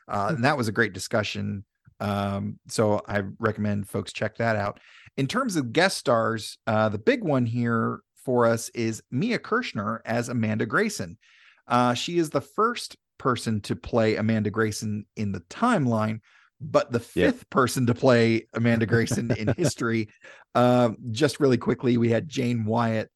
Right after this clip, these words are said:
Speaker 1: in T O S, uh, Journey to Babel. Then we had Majel Barrett voice Amanda Grayson in the animated series Yesteryear.
Speaker 2: Oh, I didn't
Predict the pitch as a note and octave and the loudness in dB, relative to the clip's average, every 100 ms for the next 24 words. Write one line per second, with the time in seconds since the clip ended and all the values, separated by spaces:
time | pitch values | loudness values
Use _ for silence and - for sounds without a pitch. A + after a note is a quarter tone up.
0 | _ - A2+ G#2 - B2 A2+ G#2+ G#2+ G2+ | _ -4 -2 -2 0 4 4 4 2 0
1 | - - _ _ - G2+ G2+ F#2 A#2 A2+ | -4 -10 _ _ -4 -2 0 2 2 4
2 | A2 - G2+ F#2+ A2 G#2 F#2+ G2 G#2 G#2+ | 2 -2 -6 -2 0 -2 -4 -6 -4 -2
3 | G2+ G#2+ G2+ A2+ A2 G#2+ - A2+ A2+ G#2+ | 0 0 2 0 2 0 2 2 2 0
4 | - F2+ G#2 G#2 G2 - - G#2 G2+ G2 | -6 -8 -4 -4 -6 -10 -4 -2 -2 -2
5 | G2+ G2+ - G#2 G#2 A2 G2 G2 G2 - | -2 -2 -4 -8 -8 -6 -6 -4 -8 -12
6 | _ - G#2+ B2 D3+ C3 A2+ G2 - F#2+ | _ -12 -4 0 2 2 0 -2 -6 -6
7 | F#2+ F#2+ F#2 G2+ A2+ C3+ - F#2+ F#2+ F#2+ | -6 -6 -8 -2 -2 -2 -6 -8 -6 -4
8 | G2 - _ - C3+ D3+ | -6 -10 _ -12 -10 -8